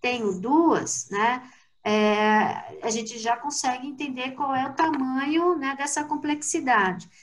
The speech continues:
Se a gente só olha, né, quinze a vinte e nove anos, você tem pessoas ainda no colégio e pessoas que já podem ter filhos,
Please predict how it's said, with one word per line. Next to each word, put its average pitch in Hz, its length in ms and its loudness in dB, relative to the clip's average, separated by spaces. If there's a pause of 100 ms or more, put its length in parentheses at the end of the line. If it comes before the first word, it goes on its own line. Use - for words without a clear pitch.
Se - 140 -2
a - 20 0
gente 349 220 4
só 370 380 6
olha, 285 560 4
né, 240 400 0
quinze 302 320 0
a - 20 -4
vinte 254 240 -6
e 247 60 -10
nove 226 320 0
anos, 262 560 0
você 269 240 -8
tem 254 340 -4
pessoas 226 560 -4
ainda 214 240 -2
no 254 140 -8
colégio 254 600 4
e 339 60 -10
pessoas 440 340 -2
que 440 180 6
já 403 160 4
podem 294 560 2
ter 359 160 4
filhos, 294 760 2